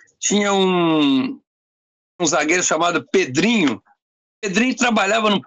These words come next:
posto de saúde. Ele era agente de saúde, rapaz. Você vê como é que era, né? O, ele era agente de saúde. O Pedrinho era um excelente zagueiro também. Aí tinha o atacante, o nosso, nosso craque do time, chamava-se Alceni.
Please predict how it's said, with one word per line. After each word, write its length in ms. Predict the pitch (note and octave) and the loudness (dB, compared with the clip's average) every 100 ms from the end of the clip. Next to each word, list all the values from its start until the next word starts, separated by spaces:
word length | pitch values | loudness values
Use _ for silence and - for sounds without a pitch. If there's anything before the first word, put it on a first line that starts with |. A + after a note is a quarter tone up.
| - | -2
posto 280 | C4 D#4+ | -2 0
de 100 | C4+ | -2
saúde. 320 | - G3+ F#3+ G3 | -2 0 0 0
Ele 160 | G#3 | 0
era 140 | A#3 G#3+ | 0 -2
agente 540 | C3 C3+ C#4+ D4 B3 | -2 0 0 0 -2
de 160 | F#3+ C4 | -2 0
saúde, 520 | - E3 E3+ D#3 G#2+ | 0 0 0 0 -4
rapaz. 200 | F2 - - | -6 -12 -6
Você 160 | B2+ | -2
vê 160 | D#3 G#3 | -2 0
como 140 | F#3+ | -2
é 60 | F#3+ | -2
que 100 | E3+ | 0
era, 180 | D#3 D3+ | 0 0
né? 160 | F3+ D3 | 0 0
O, 260 | B2 - - _ | -2 -6 -12 _
ele 120 | C#3 F#3 | -2 0
era 140 | G3+ | 0
agente 360 | D3+ G#3+ A3+ A3 | 0 -2 -2 -2
de 100 | G#3 | -2
saúde. 420 | A3 F3+ D3 A2+ | 0 2 0 -2
O 60 | |
Pedrinho 340 | G2 C3+ D3+ G3 | -2 0 0 0
era 120 | F#3+ | 0
um 160 | D#3+ D3 | 0 0
excelente 880 | E3+ - - E3+ C#3 F3+ A3 - | 0 -2 0 0 0 2 0 -2
zagueiro 440 | D#3+ D3 B2 B2+ G2+ | -2 -2 -2 -4 -4
também. 320 | - G#2+ F#2+ - _ _ _ _ _ - - | -6 -6 -6 -12 _ _ _ _ _ -20 -6
Aí 160 | F3+ A3+ | -4 -2
tinha 220 | - D#4+ | -2 0
o 180 | C#4+ A3 | 0 0
atacante, 640 | G#3+ - - - A#3 - | 0 -2 -2 -2 -2 0
o 60 | F#3+ | 0
nosso, 360 | F#3+ G#3+ - | 0 0 -2
nosso 320 | F#3+ G#3 G#3 - | -2 -2 -2 -4
craque 460 | - G#3 G#3 - | -2 -2 -2 -2
do 100 | F#3 | -4
time, 240 | F3+ G#3+ A3+ | -2 0 0
chamava-se 600 | G#3 G3+ G#3 G3 - - | 0 0 0 0 -2 -2
Alceni. 720 | A3+ B3+ - A3 F3 F#3 C3+ | 0 0 0 0 2 0 -2